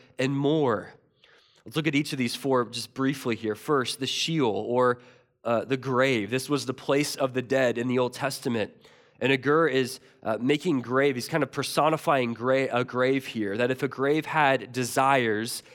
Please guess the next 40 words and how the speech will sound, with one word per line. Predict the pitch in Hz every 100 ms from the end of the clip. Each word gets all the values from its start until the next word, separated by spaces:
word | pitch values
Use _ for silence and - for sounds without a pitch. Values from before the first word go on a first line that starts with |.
| - -
it | 147
would | 147 131
never | 139 143 151
be | 131 135
satisfied. | 120 - 127 131 120 - 107 90 -
I | - _ _ _ -
mean, | 131
how | 156
many | 180
people | 180 190 185 180
have | 180
died? | 160 165 117 87 - _ _ -
How | 135
many | 170
people | 165 185 175 170
have | 143
been | 156 143
buried? | 151 156 131 113
And | 120
yet | 147 147
does | 135
the | 131
grave | 131 135 156 170 -
ever | 160 160 170
say, | 156 180 147
"Okay, | 127 139
that's | 143 170
enough, | 170 165 120 - - _ -
I'm | 139
satisfied, | - 160 170 - 127 117
that, | 143
that's, | 139 143 - -
you | 139
know, | 147
I'm, | 147
I'm, | 143 147
I'm | 139 151
good | 180 180
with | 170 120
that"? | 104 104 -